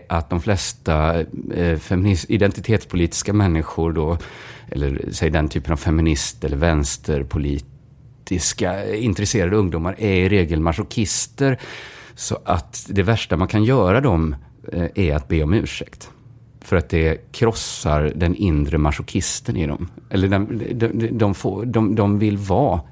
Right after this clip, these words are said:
i ett underläge. De älskar auktoriteter och de älskar regler. Eh, så att de vill bli, eh, illa behandlade.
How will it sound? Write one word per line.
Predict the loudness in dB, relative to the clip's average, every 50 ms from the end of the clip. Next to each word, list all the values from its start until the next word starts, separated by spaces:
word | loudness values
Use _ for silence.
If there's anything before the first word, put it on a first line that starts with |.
| -12 -4
i | -4 -2
ett | 0 2
underläge. | 2 2 2 2 0 0 0
De | 0 0 0 2
älskar | 2 2 2 2 0 0 0 0 0
auktoriteter | 0 0 0 0 0 0 0 0 -2 -2 -2 -6 -6 -4 -4 -4 -4 -8 -14
och | -16 -8 -6
de | -6 -6 -2 0
älskar | 2 2 2 2 0 -2 -2 0 2
regler. | 2 2 2 2 -2 -2 -4 -6 -6 -6 -10 -14 -20 -20 -20 -20 -20 -20 -20 -20 -20 -20 -20 -14 -4
Eh, | 0 2 2 4 2 0 0
så | 0 -2 -2
att | 0 2
de | 2 2 2 2 2
vill | 2 2 2 4 2 2 2 0
bli, | -2 -6 -4 -2 0 2 2 2 0 0 -2 -2 -2 -4 -4 -8 -12 -10
eh, | -8 -6 -6 -4 -4 -4 -4 -4 -6 -8 -8 -12
illa | -8 -4 -2 -2 -2 0
behandlade. | 0 0 0 0 0 -2 -4 -4 -6